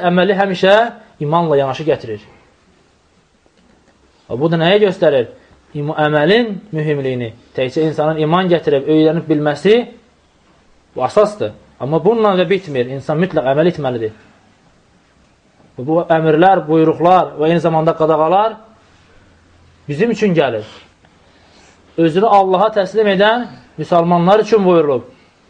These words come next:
Əgər sən bu buyruqlara əməl etməyəcəksənsə, mən əməl etməyəcəmsə, bu kimlər üçündür o zaman? Bizim borcumuz bu buyruqları yerinə yetirməkdir. Peyğəmbər sallallahu aleyhi ve səlləmin gətirdiyi şəriətə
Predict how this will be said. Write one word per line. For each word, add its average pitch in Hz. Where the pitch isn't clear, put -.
Əgər 180
sən 208
bu 190
buyruqlara 185
əməl 180
etməyəcəksənsə, 147
mən 185
əməl 180
etməyəcəmsə, 147
bu -
kimlər 175
üçündür 151
o -
zaman? 110
Bizim 165
borcumuz 175
bu 151
buyruqları 147
yerinə 131
yetirməkdir. 131
Peyğəmbər 156
sallallahu 175
aleyhi 165
ve 180
səlləmin 165
gətirdiyi 160
şəriətə 170